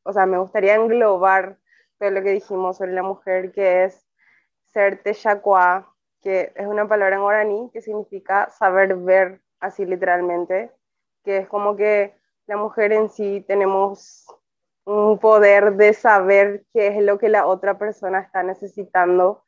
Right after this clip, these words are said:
y, y no importa, sea quien sea,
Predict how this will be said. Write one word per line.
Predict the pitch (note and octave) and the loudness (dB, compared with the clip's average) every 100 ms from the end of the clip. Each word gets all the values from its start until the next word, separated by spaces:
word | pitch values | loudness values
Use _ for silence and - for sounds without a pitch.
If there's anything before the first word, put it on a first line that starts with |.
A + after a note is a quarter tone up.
| _ _ _ _ _ - | _ _ _ _ _ -10
y, | A3+ G#3+ - | -6 -6 -2
y | A3+ | 2
no | B3+ | 4
importa, | A#3 - A3+ A#3 A#3 A3 F#3 | 2 0 2 2 2 0 0
sea | F#3 G#3 G3+ | -2 -2 -2
quien | A3 G3+ G3+ | -2 -4 -4
sea, | - G3+ G3+ G3+ A3+ | -4 0 2 2 -2